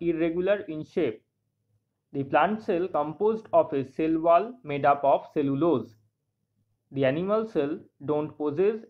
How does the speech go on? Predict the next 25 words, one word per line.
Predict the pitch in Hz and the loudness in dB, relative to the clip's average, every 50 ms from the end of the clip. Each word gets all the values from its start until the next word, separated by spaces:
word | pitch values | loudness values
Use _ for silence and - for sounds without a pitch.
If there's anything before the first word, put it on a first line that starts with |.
| _ _ | _ _
any | - 147 143 156 180 214 | -8 -6 -6 -4 -6 -6
cell | 220 - 156 143 139 127 | -4 -2 -2 -2 0 2
wall. | 127 135 127 113 107 110 - - _ _ _ _ _ _ _ _ _ _ _ _ _ _ _ _ _ - | 4 4 4 4 2 -2 -10 -16 _ _ _ _ _ _ _ _ _ _ _ _ _ _ _ _ _ -6
A | 151 143 | -4 -2
large | 135 131 135 143 165 196 202 202 - - - | 2 4 6 6 6 6 4 0 -4 -10 -4
cell | - 156 151 147 135 | -2 0 0 0 0
vacuole | 117 120 135 139 - - 202 196 196 196 175 156 | 2 4 4 4 2 0 -2 -2 0 0 0 -2
is | 139 - | -4 -6
present | - _ - 156 151 139 147 180 180 190 208 196 _ _ | -8 _ -2 -2 -2 0 -2 -2 -2 -4 -6 -10 _ _
in | - 143 131 | -6 -6 -4
the | 123 123 123 | -4 -4 -6
center | - - 165 185 202 202 - 156 151 156 - - - | -6 -4 -4 -4 -2 -2 0 0 0 0 -2 -2 0
of | 147 139 127 127 | 0 0 0 -2
the | 147 160 | -8 -6
plant | - - 143 135 127 127 127 - | -2 0 0 0 0 -2 -6 -4
cell. | - 170 147 113 104 - _ _ _ _ _ _ _ _ _ _ _ _ _ _ _ _ _ _ _ _ _ _ _ _ | -2 -2 -2 -2 -4 -8 _ _ _ _ _ _ _ _ _ _ _ _ _ _ _ _ _ _ _ _ _ _ _ _
The | - 131 131 127 123 120 - - _ _ _ _ _ _ _ - 120 | -10 -8 -8 -6 -6 -8 -10 -14 _ _ _ _ _ _ _ -8 -2
vacuole | 117 143 151 147 - 220 220 196 175 180 190 175 | 0 0 0 0 -2 -2 -2 0 0 -2 -2 -4
that | 135 135 - | -4 -4 -4
is | 147 127 123 - | -6 -8 -8 -10
present | - 143 151 156 151 196 208 208 214 | -6 -4 -4 -4 -2 -4 -4 -4 -4
in | 196 185 175 - | -6 -6 -6 -6
animal | - 123 131 135 147 160 170 175 190 185 185 | -6 -6 -6 -6 -4 -2 -2 -2 -2 -4 -6
cell | - - 180 131 123 143 - - _ _ _ _ _ _ _ | -6 -4 -4 -2 -4 -6 -8 -14 _ _ _ _ _ _ _
is | - 156 139 123 123 123 | -8 -6 -4 -2 -2 -4